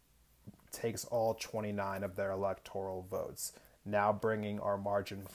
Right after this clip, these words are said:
to Biden two seventeen, uh, Trump one ninety-nine. And so the next state that we're gonna focus on here, next lean state,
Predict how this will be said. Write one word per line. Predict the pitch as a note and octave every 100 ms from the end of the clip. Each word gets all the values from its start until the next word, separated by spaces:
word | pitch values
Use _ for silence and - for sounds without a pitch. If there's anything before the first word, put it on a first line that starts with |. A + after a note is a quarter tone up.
| -
to | - - - G#2 G2 - - - G#2
Biden | G#2+ A#2+ B2 A#2+
two | - A#2
seventeen, | A2 A2 G#2 G#2 G#2 - G#2 G#2 G#2 - _ _ -
uh, | F#2 F#2
Trump | - - A#2+ A2+ A2+ - -
one | F#2+ G#2 G#2 G2+
ninety-nine. | G2 G2 G2 G2 G2 G2 - E2 E2+ _ - - - - - -
And | G#2+
so | B2+ A#2 A2+ - - _ _ _ _ _ _ -
the | A#2
next | D3 F3 -
state | C#3 B2 A#2
that | A2+
we're | A2+
gonna | A2+ G2+
focus | A#2 A2 A2+ -
on | A2 G2+
here, | - G#2+ G2 G2 G2 -
next | A2 G#2+ -
lean | G#2 A#2+ B2
state, | A2+ - G#2 F#2+ F#2